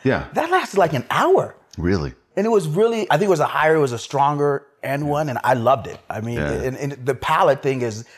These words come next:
Speaker 2: I feel like I never, when I started drinking beer, I had to, my palate had to get used to, to different, you know, flavors, and eventually I, I was able to distinguish through it. And so now
Speaker 1: Yeah.
Speaker 2: that's the phase I'm going through with,
Speaker 1: Yeah.
Speaker 2: with cigars. And, and when we talk about pairing, it's like,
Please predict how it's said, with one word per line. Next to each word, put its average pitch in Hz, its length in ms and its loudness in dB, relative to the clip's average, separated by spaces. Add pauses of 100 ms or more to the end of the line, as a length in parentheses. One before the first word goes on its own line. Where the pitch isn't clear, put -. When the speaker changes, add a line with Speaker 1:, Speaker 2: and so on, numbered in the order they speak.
(200)
Speaker 2:
I 170 60 2
feel 247 100 2
like 151 160 2
I 135 80 2
never, 156 560 2
when 135 100 0
I 151 60 4
started 156 260 0
drinking 127 280 -8
beer, 196 200 2
I 143 60 2
had 151 160 -2
to, - 120 -10
my 131 140 -6
palate 170 380 0
had 143 160 0
to 127 40 -10
get 127 220 -8
used 185 380 -8
to, 95 260 -8 (420)
to 139 100 -2
different, 123 440 -2 (280)
you 131 80 -4
know, 107 100 0
flavors, 143 640 2
and 110 120 -4
eventually 127 420 0
I, 110 80 4 (120)
I - 20 2
was 110 140 0
able 120 220 0
to 110 80 -4
distinguish 110 600 -4
through 117 120 -2
it. 110 60 0
And 101 80 -6
so 107 160 -2
now 113 120 2
Speaker 1:
Yeah. 117 60 4
Speaker 2:
that's 110 180 2
the - 80 -8
phase 107 280 -4
I'm 104 140 -4
going 101 280 -4
through 107 220 -8
with, 101 160 -2
Speaker 1:
Yeah. 80 180 0 (280)
Speaker 2:
with 92 120 -6
cigars. 113 540 0
And, 98 140 -10 (200)
and 113 100 -6
when 131 120 -2
we 127 60 -4
talk 139 180 0
about 117 220 0
pairing, 139 460 0
it's 107 80 -4
like, 104 140 -8